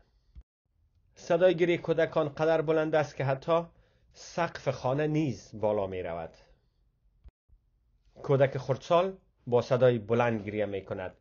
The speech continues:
و قصد ندارد گریه‌اش را متوقف کند. زو و زی به داخل خانه می‌روند. مادر کجاست؟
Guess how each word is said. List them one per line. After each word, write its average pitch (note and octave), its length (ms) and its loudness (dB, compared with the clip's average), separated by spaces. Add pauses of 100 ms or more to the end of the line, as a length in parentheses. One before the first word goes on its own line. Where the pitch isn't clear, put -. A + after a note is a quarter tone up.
(100)
و A#2 100 -4 (100)
قصد C3+ 300 -2
ندارد A2 400 0
گریه‌اش G#2 400 -6
را G2 80 -4
متوقف F#2 580 -8
کند. F#2+ 360 -8 (400)
زو C3+ 360 0
و B2+ 40 2
زی B2 160 -2
به C3 120 2
داخل A#2 340 0
خانه G#2+ 480 -2
می‌روند. G#2+ 600 -4 (560)
مادر B2+ 320 2
کجاست؟ G2+ 540 -8